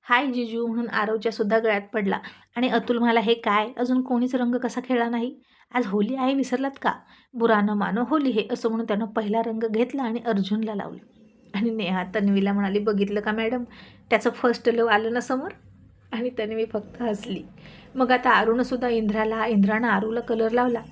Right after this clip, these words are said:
सगळ्या कपलने एकमेकांना रंग लावला आणि मग एकमेकांसोबत रंग खेळायला सुरुवात झाली. पण या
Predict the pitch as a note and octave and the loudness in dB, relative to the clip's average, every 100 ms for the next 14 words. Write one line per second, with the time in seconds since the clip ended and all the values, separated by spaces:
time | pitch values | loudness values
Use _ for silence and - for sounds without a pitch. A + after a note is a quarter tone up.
0 | - - - - A3+ G#3+ B3 C#4+ C#4 C4+ | -20 -20 -20 -2 2 4 4 2 -2 0
1 | C4 B3 A#3+ A#3 A#3 A#3 A3+ G#3+ G#3+ A3+ | 0 0 -4 -2 0 0 0 0 2 2
2 | A#3 F#3+ A3 A3 C#4+ C#4+ G#3 G#3+ G3+ G3+ | 2 0 0 0 2 2 2 0 -2 0
3 | G3+ A3+ A#3 C4+ B3 G#3 G#3+ A3 F3 G3+ | 0 0 -4 -2 0 0 -2 -2 -2 -2
4 | B3+ F4 E4 C#4 A#3 F#3+ - - - _ | 0 0 0 0 -4 -4 -10 -20 -20 _
5 | C#4 C4+ B3+ A#3+ | 0 4 4 2